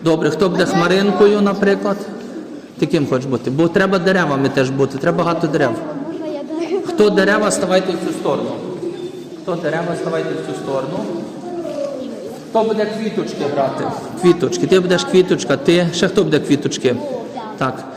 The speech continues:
Speaker 1: Дерева будуть чуть вище, квіточки чуть нижче, так? Тому що дерева високі, а квіточки чуть-чуть внизу. Навіть можете собі присісти.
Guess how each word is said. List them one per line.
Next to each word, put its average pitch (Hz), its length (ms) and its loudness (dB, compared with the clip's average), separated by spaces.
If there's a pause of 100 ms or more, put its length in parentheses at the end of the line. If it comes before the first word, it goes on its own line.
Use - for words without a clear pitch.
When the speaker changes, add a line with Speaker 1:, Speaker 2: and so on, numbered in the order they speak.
(160)
Speaker 1:
Дерева 185 380 2
будуть 185 320 4
чуть 151 180 6
вище, 190 380 6
квіточки 180 520 4
чуть 190 260 2
нижче, 143 300 2
так? 175 260 0
Тому 151 160 2
що 147 120 0
дерева 156 300 2
високі, 151 600 2 (380)
а 147 100 -2
квіточки 185 520 2
чуть-чуть 175 340 2
внизу. 156 300 2
Навіть 156 220 0
можете 156 280 0
собі 147 160 2
присісти. 147 640 2